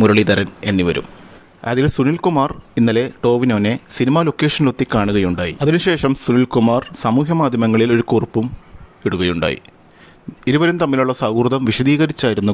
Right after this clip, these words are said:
കുറിപ്പ്. "ഞാനും ടോവിനോയും അടുത്ത സുഹൃത്തുക്കളാണെന്നും എനിക്ക് വിജയാശംസകൾ നേർന്നാണ് ടോവിനോ എന്നെ യാത്രയാക്കിയതെന്നും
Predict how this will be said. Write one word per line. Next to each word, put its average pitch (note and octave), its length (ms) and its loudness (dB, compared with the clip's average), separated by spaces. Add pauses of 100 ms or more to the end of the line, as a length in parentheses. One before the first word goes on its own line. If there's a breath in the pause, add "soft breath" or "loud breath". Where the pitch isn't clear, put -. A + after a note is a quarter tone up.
കുറിപ്പ്. - 300 -4 (360)
"ഞാനും E3 300 -2 (100)
ടോവിനോയും C#3+ 540 2
അടുത്ത - 200 -2 (100)
സുഹൃത്തുക്കളാണെന്നും A#2+ 840 -2 (260)
എനിക്ക് C#3+ 280 0 (140)
വിജയാശംസകൾ D#3 760 0 (120)
നേർന്നാണ് A#2+ 480 0
ടോവിനോ A2 400 2
എന്നെ A2+ 180 2 (100)
യാത്രയാക്കിയതെന്നും G#2 880 0